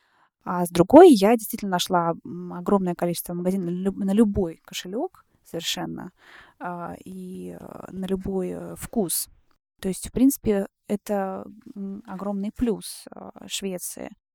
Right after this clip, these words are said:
А, потому что, например, в России, э, довольно сложно выбрать. Э, то есть, э, если ты выбираешь что-то, оно через месяц уже не в наличии.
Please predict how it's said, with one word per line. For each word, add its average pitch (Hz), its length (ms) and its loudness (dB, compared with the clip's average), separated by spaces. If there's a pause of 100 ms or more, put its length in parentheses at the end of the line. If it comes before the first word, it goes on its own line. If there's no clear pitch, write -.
(220)
А, 196 140 2
потому - 220 6
что, - 220 -8
например, 185 280 -2
в - 40 -18
России, 269 440 6 (220)
э, 180 120 -2
довольно 190 360 0
сложно 180 480 2
выбрать. - 560 -14 (380)
Э, 190 200 -6
то - 80 -6
есть, - 260 -8
э, 190 120 -6
если 190 300 -4
ты 196 100 -2
выбираешь 196 420 4
что-то, 277 460 6
оно 220 360 2
через 180 240 -4
месяц 214 460 -8
уже 190 500 -2
не 185 200 -2
в - 60 -8
наличии. 190 600 -8